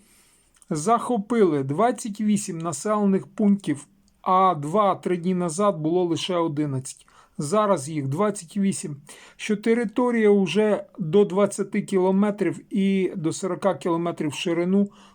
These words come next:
повністю зайнята українськими військами. Хоча, по факту, набагато більше. Наші З С У зайняли території в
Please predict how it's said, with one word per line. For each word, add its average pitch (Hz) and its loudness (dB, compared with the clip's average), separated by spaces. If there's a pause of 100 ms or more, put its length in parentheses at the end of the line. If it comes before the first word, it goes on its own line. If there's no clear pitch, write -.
повністю 185 0
зайнята 175 -4
українськими 160 -6
військами. 156 -6 (480)
Хоча, 175 -2
по 180 -4
факту, 156 -2
набагато 156 -2
більше. 196 -6 (460)
Наші 170 -4
З 143 -6
С 160 -6
У 165 -4
зайняли 151 -4
території 147 -2
в 135 -4